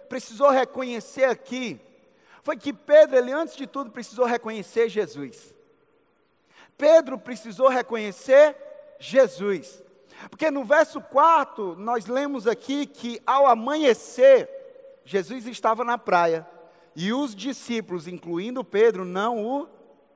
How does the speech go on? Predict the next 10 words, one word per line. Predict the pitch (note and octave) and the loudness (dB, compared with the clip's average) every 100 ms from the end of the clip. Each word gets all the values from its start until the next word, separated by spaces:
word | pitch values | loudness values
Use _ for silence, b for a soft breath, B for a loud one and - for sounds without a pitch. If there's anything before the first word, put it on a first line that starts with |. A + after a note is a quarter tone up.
| _ | _
reconheceram. | _ D#3+ - E3+ B2 C3 A2+ _ _ _ _ _ _ | _ -14 -12 -14 -12 -16 -16 _ _ _ _ _ _
Jesus | B2+ E3 A3+ | -12 -12 -12
estava | A#3+ C4+ B3+ | -6 -4 -2
ali, | C4+ B3 G3+ - _ _ _ - | -2 -4 -12 -18 _ _ _ -8
e | |
eles | F3+ E3 | -8 -8
não | G3 | -12
reconheceram. | G#3+ G#3 A3 G#3+ - F3 | -10 -10 -10 -12 -12 -12
Como | B3+ C#4 | -10 -10
assim? | B3+ A#3+ G#3+ | -10 -12 -14